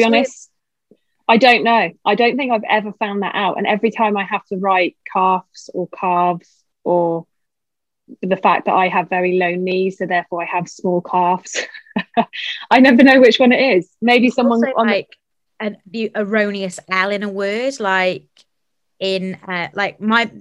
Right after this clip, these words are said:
Speaker 1: one of the, my biggest bugbears in life is that, so famous, um, athletics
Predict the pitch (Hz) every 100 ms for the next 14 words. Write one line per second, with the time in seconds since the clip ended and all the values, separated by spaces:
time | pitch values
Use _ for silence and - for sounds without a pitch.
0 | _ 202 254 262 240 226 214 220 - 208
1 | 196 190 185 220 233 175 135 - _ _
2 | _ _ _ _ _ _ 202 202 - 196
3 | 190 185 _ _ _ _ _ _ _ _
4 | 233 214 202 - _ 277 277 294 294 285
5 | 277 - - _ _ _ _ _ _ _
6 | - 202 202 - 202 - 226 220 - 214
7 | - -